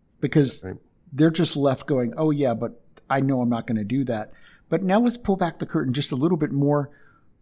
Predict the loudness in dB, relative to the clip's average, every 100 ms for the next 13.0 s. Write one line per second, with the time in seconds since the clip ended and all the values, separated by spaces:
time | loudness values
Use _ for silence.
0 | _ _ _ -2 4 4 4 0 4 4
1 | 4 -2 -8 -8 -8 -4 -2 4 4 6
2 | 4 2 -4 -4 -2 -2 -2 -6 -10 -20
3 | _ _ _ -4 -4 0 0 0 0 0
4 | -2 -6 -4 4 6 6 2 -4 -2 0
5 | 2 2 0 0 -2 2 2 2 2 2
6 | 2 0 0 -2 -6 -4 -4 -4 -6 -8
7 | -6 -2 0 0 -6 -12 -4 0 2 2
8 | -2 -2 -4 -4 -4 0 0 -2 -6 -4
9 | -2 -2 0 0 0 0 -2 -2 -4 -6
10 | -8 -6 -6 -4 -4 -4 -8 -12 -14 -20
11 | -20 -4 -2 2 6 6 4 0 -2 -2
12 | -4 -2 -2 -2 -2 -2 -2 -4 -8